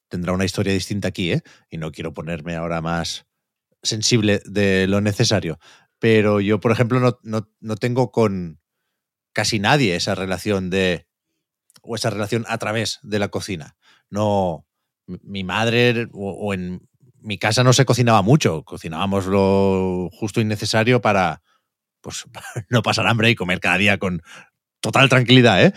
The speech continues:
Pero que no hay una receta estrella de mi madre, porque quizás es, eh, la primera generación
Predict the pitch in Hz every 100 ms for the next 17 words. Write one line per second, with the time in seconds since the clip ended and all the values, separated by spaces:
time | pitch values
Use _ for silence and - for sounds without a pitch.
0 | - - 123 120 123 117 123 131 175 127
1 | 107 117 117 110 - - 117 107 104 98
2 | 92 80 73 - _ - 85 - 87 80
3 | - _ _ _ - 92 85 101 101 104
4 | 101 - - _ - - 90 - 101 92
5 | 95 104 117 107 104 120 120 131